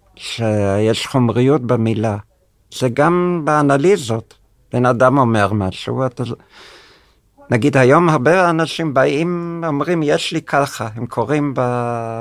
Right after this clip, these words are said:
בגוגל, "יש לי הפרעת אכילה", או "יש לי דיכאון", כן? קוראים, אומרים, "אה, זה יש לי". אז אני שואל אותו, "אני לא מבין את המילה.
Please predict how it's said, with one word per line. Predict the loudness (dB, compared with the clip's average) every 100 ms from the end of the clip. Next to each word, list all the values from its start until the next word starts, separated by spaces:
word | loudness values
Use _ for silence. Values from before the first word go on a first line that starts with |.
| -6
בגוגל, | -6 -2 -4 -4 -8 -10 -18 _ _ _ _ _ _ _ _ _ _ _ _ -12
"יש | -8 -8 -6
לי | -4 -4
הפרעת | -6 -6 -4 -2 -4
אכילה", | -8 -8 -4 -2 0 -2 -4
או | -4
"יש | -4 -4
לי | -6
דיכאון", | -8 -10 -4 0 2 0 -2 -8 -12 -14
כן? | -10 -8 -8 -14 -18 _ _ _ -20 -20 _ _ _ -8
קוראים, | -6 -2 0 0 -2
אומרים, | -2 0
"אה, | 2 2 2
זה | 0
יש | 0 0 -4 -10
לי". | -14 -18 -20 -20 -20 -20 -20 _ -16
אז | -12
אני | -10
שואל | -8 -6
אותו, | -6 -4 -4
"אני | -2
לא | -2
מבין | -2 -2 -4 -6
את | -8
המילה. | -8 -8 -8